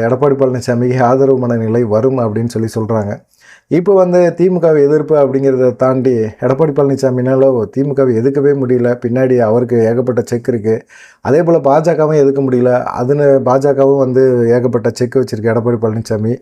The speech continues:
அப்புறமா அவர்கிட்ட இருக்கிற இரண்டாம் கட்ட தலைவர்கள் எல்லாத்துக்குமே மிகப்பெரிய அளவுல ஒரு செக்கை வச்சிருக்கிறாங்க. இப்படி பார்த்தீங்கன்னா பயங்கரமான ஒரு சிக்கல்ல மாட்டி நிக்கிறாரு. திமுகவை எதிர்க்க முடியாம நிர்வாகிகள் தொண்டர்கள்ட்ட வந்து ஒரு எதிர்ப்பை சம்பாரிச்சுட்டு இருக்காரு. பாஜகவை எதிர்க்க முடியாம அது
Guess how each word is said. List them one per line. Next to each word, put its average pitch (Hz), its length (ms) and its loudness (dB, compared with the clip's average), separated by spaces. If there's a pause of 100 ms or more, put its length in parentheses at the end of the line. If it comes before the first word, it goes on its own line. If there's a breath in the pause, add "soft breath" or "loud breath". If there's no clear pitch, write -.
(300 loud breath)
அப்புறமா 127 460 0
அவர்கிட்ட 120 400 0
இருக்கிற 120 300 0
இரண்டாம் 120 360 0
கட்ட 107 140 -2
தலைவர்கள் 110 460 0
எல்லாத்துக்குமே 139 460 0
மிகப்பெரிய 123 520 0
அளவுல 117 320 0
ஒரு 104 160 -2
செக்கை 117 260 -2
வச்சிருக்கிறாங்க. 104 580 -4
இப்படி 104 280 -6
பார்த்தீங்கன்னா 127 580 -2 (680 soft breath)
பயங்கரமான 151 640 2
ஒரு 131 240 2 (140)
சிக்கல்ல 143 420 0
மாட்டி 127 300 0
நிக்கிறாரு. 113 560 -2
திமுகவை 139 480 0
எதிர்க்க 131 240 0
முடியாம 123 360 0
நிர்வாகிகள் 123 580 0
தொண்டர்கள்ட்ட 117 520 0
வந்து 110 280 -2
ஒரு 107 160 0
எதிர்ப்பை 117 300 0 (140)
சம்பாரிச்சுட்டு 107 500 -4
இருக்காரு. 101 220 -2 (100)
பாஜகவை 127 480 0
எதிர்க்க 120 240 -2
முடியாம 110 480 -2 (420 loud breath)
அது 120 240 0